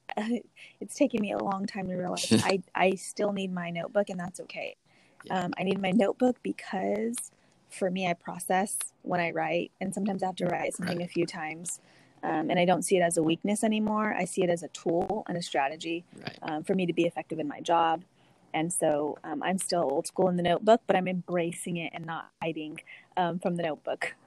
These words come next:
Speaker 2: Do you find that, uh, if you're like me, I'm in that same category, but do you find that you can find stuff in your notebook, uh, quicker than you can find stuff locked up in the file somewhere on a computer?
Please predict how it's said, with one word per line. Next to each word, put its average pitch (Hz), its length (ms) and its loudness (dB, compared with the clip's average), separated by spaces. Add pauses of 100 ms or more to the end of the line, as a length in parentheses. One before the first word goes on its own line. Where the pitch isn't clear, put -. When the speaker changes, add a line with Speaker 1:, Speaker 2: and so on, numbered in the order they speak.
(800)
Speaker 2:
Do 147 60 12
you 151 140 12
find 165 360 12
that, 156 280 8
uh, 131 340 10
if 131 180 2
you're 147 100 4
like 156 200 6
me, 151 160 2
I'm 131 160 2
in 143 80 2
that 143 160 0
same 131 220 0
category, 107 420 0
but 104 140 -6
do 123 80 0
you 127 80 4
find 131 240 4
that 117 160 2
you 139 80 2
can 117 160 0
find 131 340 4
stuff - 200 2
in 120 60 2
your 113 60 2
notebook, 113 480 2 (180)
uh, 104 120 -6 (160)
quicker 156 240 8
than 139 100 10
you 135 80 8
can 120 120 2
find 123 220 6
stuff - 380 6 (240)
locked 120 300 6
up 120 180 4
in 117 60 4
the 107 100 2
file 117 300 8
somewhere 113 260 4
on 107 80 2
a 101 60 -4
computer? 98 400 -6